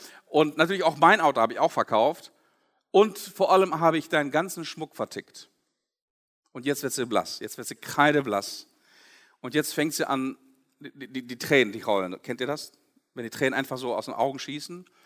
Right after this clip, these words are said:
bei den Kindern, wenn sie dich manipulieren wollen. So auch sie. Sie, sie fängt jetzt wirklich an zu, die, die Tränen, die, die schießen jetzt wirklich in die, in die Augen. Und die Kinder stehen um sie herum und ich sag den Kindern, ähm, übrigens, ähm, auch, äh,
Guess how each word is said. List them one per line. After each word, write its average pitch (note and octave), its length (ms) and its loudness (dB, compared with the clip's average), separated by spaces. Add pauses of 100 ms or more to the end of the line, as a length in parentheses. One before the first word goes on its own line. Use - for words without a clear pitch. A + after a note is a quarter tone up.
(160)
bei A2 100 -2
den A#2 120 -6
Kindern, D3 440 -2
wenn B2+ 100 -6
sie A#2+ 220 -8
dich A2+ 160 -14
manipulieren B2+ 540 -4
wollen. C#3 320 -4 (540)
So C#3 160 -2
auch B2+ 140 2
sie. G2+ 300 -6
Sie, A#2 180 -8
sie C3+ 160 -4
fängt F#3+ 220 4
jetzt E3+ 220 0
wirklich D3+ 200 -4
an C#3 140 0
zu, C#3 220 -12
die, C3 160 -18
die B2+ 180 -18
Tränen, F#3 460 6
die, C3+ 180 -2
die C3 140 -8
schießen D#3+ 300 -2
jetzt C3+ 160 0
wirklich B2+ 380 -4
in A2 120 -6
die, A2 80 -2
in A2+ 200 -10
die G#2 80 -4
Augen. E2+ 320 -6 (760)
Und F3 160 0
die E3+ 60 -2
Kinder A#3+ 260 4
stehen D#3+ 200 2
um D3 80 2
sie C#3+ 140 2
herum C#3+ 280 6
und D#3 80 -2
ich C#3 60 -6
sag D3 200 0 (220)
den D3 140 -4
Kindern, F3+ 480 4 (260)
ähm, C3 260 0
übrigens, D#3+ 460 0
ähm, C3 300 0 (100)
auch, - 260 -2
äh, - 160 -12